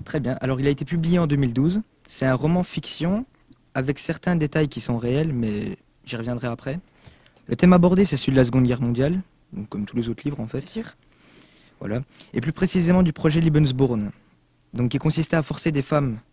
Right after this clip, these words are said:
Speaker 1: blondes aux yeux bleus à faire des enfants avec des soldats S S, pour faire des enfants aux yeux bleus, en fait. L'histoire, elle parle du premier enfant donc, de tout cela, qui s'appelle, euh, Konrad, et il naît le même jour que le Führer,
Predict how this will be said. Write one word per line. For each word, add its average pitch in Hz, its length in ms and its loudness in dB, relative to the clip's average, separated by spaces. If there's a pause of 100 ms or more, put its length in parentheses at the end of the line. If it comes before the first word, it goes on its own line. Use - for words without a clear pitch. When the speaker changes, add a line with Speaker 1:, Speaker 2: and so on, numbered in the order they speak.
(160)
Speaker 1:
blondes 143 580 2 (120)
aux 117 80 -4
yeux 117 180 0
bleus 151 380 2 (120)
à 123 60 -8
faire 139 160 -4
des 131 140 -2
enfants 135 180 -2
avec 139 140 -2
des 120 80 -4
soldats 139 300 0
S 127 160 -4
S, - 300 -8 (640)
pour - 120 -20
faire 135 260 -2 (320)
des 117 220 -2
enfants 123 220 -4
aux 135 60 0
yeux 123 120 -2
bleus, 117 220 -2
en 101 60 -6
fait. - 300 -16 (1200)
L'histoire, 165 640 0 (240)
elle 120 140 -4
parle 160 180 0
du 135 100 -2
premier 165 300 0
enfant 151 340 -2
donc, 113 260 -2
de 110 100 -4
tout - 160 -8
cela, 135 360 0 (1300)
qui - 140 -16
s'appelle, 120 440 0
euh, 107 300 0 (220)
Konrad, 143 500 2 (640)
et 131 100 6
il 131 100 4
naît 165 140 6
le 160 100 4
même 165 220 6
jour 160 260 2
que - 80 0
le 151 60 2
Führer, 123 340 0